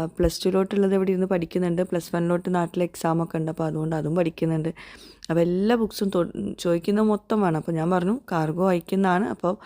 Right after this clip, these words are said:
അതിൽ കൊണ്ടുപോകാൻ പറ്റുന്ന മാത്രമേ കൊണ്ടുപോകാൻ പറ്റുള്ളൂ, വേണമെങ്കിൽ തന്നോളൂ, അല്ലെങ്കിൽ കൊണ്ടുപോകില്ല എന്ന് പറഞ്ഞു. അങ്ങനെ അറ്റ കൈ പ്രയോഗിച്ചപ്പോൾ എല്ലാവരും ബുക്ക്, ആ, കൊണ്ടുവന്നു, അവർക്ക്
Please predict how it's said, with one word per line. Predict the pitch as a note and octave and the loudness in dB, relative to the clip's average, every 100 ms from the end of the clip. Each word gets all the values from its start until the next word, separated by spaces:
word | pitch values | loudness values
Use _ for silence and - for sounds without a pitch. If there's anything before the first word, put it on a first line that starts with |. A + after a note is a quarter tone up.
| - - - | -16 -14 -2
അതിൽ | E3+ E3+ G#3+ | 0 2 0
കൊണ്ടുപോകാൻ | G#3 E3+ F#3 | 2 2 2
പറ്റുന്ന | F3+ F3+ F3 | 2 2 2
മാത്രമേ | D3+ D#3 G3 | 2 0 0
കൊണ്ടുപോകാൻ | E3+ C#3+ D#3+ | 0 0 0
പറ്റുള്ളൂ, | D#3+ - D3+ F3 F#3 | 0 0 2 2 2
വേണമെങ്കിൽ | D#3 D#3+ F#3+ A#3+ | 0 2 2 2
തന്നോളൂ, | G#3 D#3 D#3 F3+ | 0 0 0 0
അല്ലെങ്കിൽ | D#3+ D#3 F3 B4 | 2 0 0 -4
കൊണ്ടുപോകില്ല | - G3 F#3+ F#3 E3+ D3+ | 0 2 4 2 2 0
എന്ന് | C#3+ | -2
പറഞ്ഞു. | C#3 - - - - - - | -6 -12 -16 -20 -20 -10 -4
അങ്ങനെ | E3+ F#3+ F3+ | -2 0 0
അറ്റ | E3+ - B3 | -2 -2 2
കൈ | A3 G#3 | 4 4
പ്രയോഗിച്ചപ്പോൾ | G#3 F3+ F3 F3 F3+ - B3 _ - - | 4 4 2 0 -2 -2 -4 _ -20 -6
എല്ലാവരും | F3+ F3+ E3+ F3 | 0 2 2 2
ബുക്ക്, | E3 - G3 A#3 - _ - | 0 -2 -4 -4 -6 _ -6
ആ, | E3 D#3+ F3+ | -4 -2 -4
കൊണ്ടുവന്നു, | - F3 E3 D#3+ F#3+ - | 2 2 4 2 0 -2
അവർക്ക് | F3+ F3 | -4 0